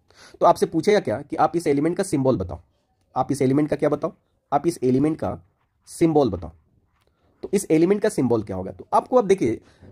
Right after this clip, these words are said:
आपको ये मालूम होना चाहिए कि जो किसी भी एलिमेंट को अगर पहचानना है, किसी भी एलिमेंट को अगर आपको पहचानना है,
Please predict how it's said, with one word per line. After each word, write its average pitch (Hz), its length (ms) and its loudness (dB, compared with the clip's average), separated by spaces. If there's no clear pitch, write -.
आपको 156 200 2
ये 214 80 2
मालूम 165 280 4
होना 151 180 0
चाहिए 98 340 -6
कि 214 220 -6
जो 196 220 4
किसी 247 200 2
भी 240 160 0
एलिमेंट 180 340 2
को 220 100 -2
अगर 170 160 0
पहचानना 131 460 -2
है, 110 220 -4
किसी 175 200 -4
भी 202 160 -2
एलिमेंट 165 300 2
को 190 100 0
अगर 165 120 2
आपको 165 180 -2
पहचानना 117 440 -4
है, 110 140 -8